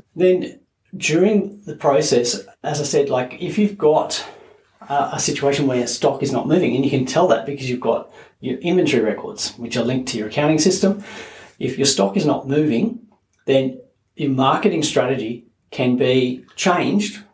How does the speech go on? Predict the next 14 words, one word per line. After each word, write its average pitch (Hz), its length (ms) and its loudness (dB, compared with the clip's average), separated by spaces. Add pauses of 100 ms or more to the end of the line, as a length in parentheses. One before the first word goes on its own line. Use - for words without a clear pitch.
(120)
or 113 240 -8
adjusted 160 540 0 (280)
to 127 120 -4
focus 147 460 0
on 123 220 -4
selling 131 400 -2
those 160 200 2
items 127 480 0 (140)
or - 140 -14
clearing 185 380 2
them 123 180 -4
from 123 240 -2
your 117 100 -6
stock. - 360 -4